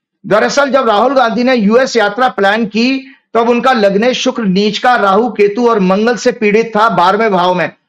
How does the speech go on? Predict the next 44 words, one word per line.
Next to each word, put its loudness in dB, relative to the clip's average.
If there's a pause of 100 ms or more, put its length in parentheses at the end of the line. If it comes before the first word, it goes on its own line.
(100)
बारहवाँ 2
भाव 2
होता 0
है 0
अपमान 0
का, 0
humiliation 0
का। -12 (1400)
ये 2
एक 2
गुड, 2 (120)
अगर 0
कोई 0
अच्छा 0
ज्योतिषी -2
होता 0
तो -2
इस -4
अवस्था -2
में 0
उनको 0
वि-, 2
विदेश 0
यात्रा 0
करने 0
के 0
लिए 2
मना 0
करता। -8 (420)
मैं 0
होता 0
तो -2
मना 0
कर 0
देता -2
कि 0
राहुल 0
जी 0
अभी 0
मत -2
करिए, 0
बाद 0
में -2
करिएगा। -4